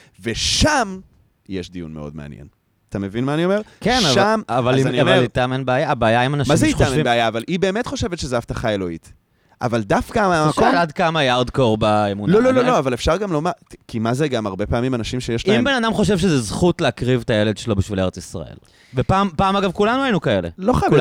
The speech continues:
Speaker 1: להיות
Speaker 2: היינו
Speaker 1: זכות, אבל
Speaker 2: פסיכים כאלה,
Speaker 1: אוקיי.
Speaker 2: כאילו, ב-,
Speaker 1: כן.
Speaker 2: בש-, בשנות החמישים.
Speaker 1: כן.
Speaker 2: אבל, אבל היום רובנו לא חושבים, כאילו, חושבים שזה זכות, אבל הם לא חושבים שהמלחמה הזאת היא המלחמה שבשבילה שווה למות,
Speaker 1: אני
Speaker 2: כאילו.
Speaker 1: חושב שגם הרבה אנשים לא חושבים שזה זכות. כאילו, אני אומר, כאילו, השינוי של, אה, "טוב למות בעד ארצנו" ל"טוב לחיות בעד עצמנו" כזה,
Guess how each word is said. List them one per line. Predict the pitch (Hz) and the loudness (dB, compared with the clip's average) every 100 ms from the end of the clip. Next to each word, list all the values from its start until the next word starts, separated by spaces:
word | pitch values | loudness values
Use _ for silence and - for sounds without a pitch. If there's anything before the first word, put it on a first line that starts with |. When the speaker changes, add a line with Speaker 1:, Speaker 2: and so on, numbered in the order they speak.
| - | 4
Speaker 1:
להיות | - | 4
Speaker 2:
היינו | 185 | 2
Speaker 1:
זכות, | 110 | 2
אבל | 101 | 0
Speaker 2:
פסיכים | 139 127 | 0 0
כאלה, | 127 113 110 | 2 2 4
Speaker 1:
אוקיי. | - | 4
Speaker 2:
כאילו, | - 120 113 113 110 107 | 4 6 4 4 4 2
ב-, | 120 113 | 0 2
Speaker 1:
כן. | 165 113 131 120 | 2 4 2 0
Speaker 2:
בש-, | 120 117 | 2 0
בשנות | 107 120 | 0 -2
החמישים. | 117 120 113 104 82 - | 0 -2 0 0 -2 -6
Speaker 1:
כן. | - 123 95 95 _ 117 | -2 -2 -2 -6 _ -2
Speaker 2:
אבל, | 113 127 123 - | 0 2 0 -2
אבל | 117 131 | 0 2
היום | 175 202 | 2 2
רובנו | 175 170 175 170 | 2 2 2 2
לא | 175 | 0
חושבים, | 160 165 - | 0 -2 -2
כאילו, | 165 | -2
חושבים | 127 170 | -2 -6
שזה | 175 180 | -8 -8
זכות, | - - 269 233 | -8 -2 0 2
אבל | 139 | 2
הם | 127 | 0
לא | 135 | 0
חושבים | 156 - 156 | -4 -2 -2
שהמלחמה | 139 151 123 131 127 139 | 0 -2 -2 -2 0 2
הזאת | 123 127 165 | 2 0 0
היא | 131 | 0
המלחמה | 113 117 117 117 | 0 -2 -2 -2
שבשבילה | 120 107 113 113 110 110 107 | -2 -4 0 2 4 4 2
שווה | 113 107 | 0 0
למות, | 107 117 113 - | 0 0 -2 -2
Speaker 1:
אני | 127 | -2
Speaker 2:
כאילו. | 131 | -2
Speaker 1:
חושב | 123 - | -4 -2
שגם | 127 117 | 0 0
הרבה | 110 | 0
אנשים | 107 101 104 | -4 -4 -4
לא | |
חושבים | 101 92 95 | -4 -6 -8
שזה | 92 85 | -10 -12
זכות. | - - - - | -14 -16 -16 0
כאילו, | 165 | 2
אני | 165 160 | 4 2
אומר, | 156 190 | 2 0
כאילו, | 165 190 160 147 131 | 0 2 4 4 4
השינוי | 120 - 143 147 147 | 4 2 2 4 2
של, | 156 131 | 2 0
אה, | 120 | 0
"טוב | 139 131 | 2 2
למות | 131 120 | 2 0
בעד | 120 120 | 2 2
ארצנו" | 113 - 123 123 | 0 -2 0 2
ל"טוב | 120 110 107 107 - 113 | 2 2 2 2 2 0
לחיות | 113 - 120 | 0 0 0
בעד | 113 113 110 | 0 -2 -4
עצמנו" | - 123 117 113 | -6 -2 0 0
כזה, | 117 104 110 104 | -2 -6 -6 -6